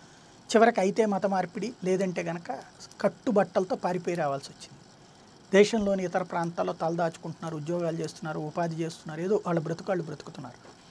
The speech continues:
వాళ్ళని ఇప్పుడు కాశ్మీర్ అర్జెంట్గా వెళ్ళిపోండి అంటే వెళ్ళలేని పరిస్థితి. ఎందుకు? ఇక్కడ స-, కంఫర్ట్గా ఉన్నారు. మళ్ళీ వెళ్ళి అక్కడ తీవ్రవాదులు, అందరూ వెళ్ళిపోయారా తీవ్రవాదులు?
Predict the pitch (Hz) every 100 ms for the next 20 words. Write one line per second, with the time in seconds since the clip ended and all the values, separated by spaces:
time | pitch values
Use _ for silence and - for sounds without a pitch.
0 | - - - 208 247 254 240 202 196 196
1 | 214 240 214 170 208 208 180 190 196 175
2 | 175 170 - - - - - 185 190 185
3 | 180 165 139 - 165 190 175 185 180 185
4 | 175 - 170 202 202 247 208 170 143 -
5 | - - - 180 185 220 208 208 196 175
6 | 170 190 190 196 190 185 185 - - -
7 | - - 180 202 202 208 202 190 190 180
8 | 180 185 180 196